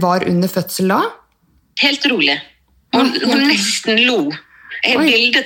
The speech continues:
Speaker 2: av henne når babyen er akkurat, når Sara er akkurat født, så ligger hun bare med det største smilet. Og da sitter jeg og Benjamin, min bror, i senga og ser på dette her, begge to, og alle bare smiler og ler. For det var liksom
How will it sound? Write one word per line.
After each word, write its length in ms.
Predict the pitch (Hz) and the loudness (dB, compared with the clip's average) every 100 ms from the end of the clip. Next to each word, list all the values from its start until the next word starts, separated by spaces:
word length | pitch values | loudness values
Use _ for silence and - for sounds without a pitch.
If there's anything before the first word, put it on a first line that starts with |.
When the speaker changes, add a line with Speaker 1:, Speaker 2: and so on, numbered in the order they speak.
| 196 | 0
Speaker 2:
av 80 | 202 | 0
henne 300 | 214 226 175 | 0 2 0
når 220 | 180 - | 0 -2
babyen 360 | 247 220 180 151 | 0 0 0 -2
er 80 | - | -2
akkurat, 680 | - - - 202 208 - - | -6 -8 -2 0 0 -2 -8
når 200 | 175 190 | -2 -2
Sara 320 | 185 240 202 156 | 0 0 2 0
er 80 | - | -2
akkurat 300 | 247 - 196 | -4 -2 -4
født, 340 | - 277 - - - - - - _ _ | -2 -4 -4 -16 -20 -20 -20 -20 _ _
så 160 | - 269 | -4 0
ligger 340 | 254 269 190 196 | 2 0 -2 -2
hun 140 | 180 | 0
bare 200 | 196 220 | 2 2
med 160 | 220 170 | 0 0
det 80 | - | -2
største 640 | - - 214 - - 226 | -4 -4 -2 -2 -2 -2
smilet. 500 | 220 202 165 147 165 - | -2 0 0 0 -2 -2
Og 60 | |
da 100 | 240 | -2
sitter 280 | 233 233 - | -2 -2 0
jeg 160 | 208 165 | 0 0
og 60 | 156 | 0
Benjamin, 560 | 202 156 147 147 160 156 180 | 0 0 0 -2 -2 -6 -2
min 240 | 185 180 | -2 0
bror, 300 | 214 180 208 - | 0 0 0 0
i 100 | 214 | -2
senga 560 | 208 208 160 160 226 233 | 0 -2 0 0 0 -2
og 100 | 196 | -4
ser 280 | 202 - 180 - | -2 -2 -2 -2
på 60 | |
dette 160 | 160 180 | -4 0
her, 180 | 196 214 | 0 0
begge 240 | 175 175 - | 0 -2 -2
to, 80 | |
og 320 | 240 220 185 196 | -2 0 0 0
alle 140 | 202 | 0
bare 160 | 180 175 | 0 -2
smiler 480 | - 160 165 160 - | -2 0 2 0 0
og 60 | |
ler. 100 | 151 | -2
For 100 | 151 - | -2 -4
det 80 | 285 | -2
var 160 | 277 | 0
liksom 280 | - 254 202 | 0 -4 -12